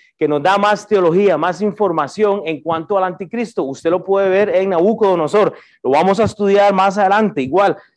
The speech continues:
usted no viene aquí a una escuela del F B I. Ok,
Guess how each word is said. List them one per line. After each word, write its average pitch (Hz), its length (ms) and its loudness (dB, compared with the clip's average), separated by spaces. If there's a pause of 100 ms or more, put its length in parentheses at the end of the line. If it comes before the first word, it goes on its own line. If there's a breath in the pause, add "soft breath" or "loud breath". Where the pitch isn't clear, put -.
(240)
usted 165 280 -4
no 196 120 0
viene 202 260 0
aquí 214 260 -4
a 196 80 2
una 190 260 2
escuela 190 460 0
del 214 240 2
F 170 120 -2
B 165 100 0
I. 117 340 -2 (240)
Ok, 123 160 -6